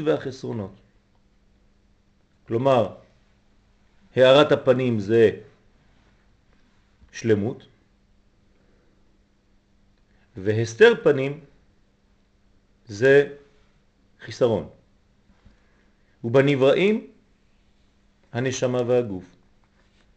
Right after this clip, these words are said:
זה מה שמקביל. "ובשלוט הנשמה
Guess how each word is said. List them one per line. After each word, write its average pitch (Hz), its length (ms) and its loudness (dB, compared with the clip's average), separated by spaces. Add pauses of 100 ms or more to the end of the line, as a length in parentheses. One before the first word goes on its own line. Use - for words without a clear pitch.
(840)
זה 110 100 -6
מה 117 120 -4
שמקביל. 101 560 -10 (1300)
"ובשלוט 127 600 0
הנשמה 123 960 -2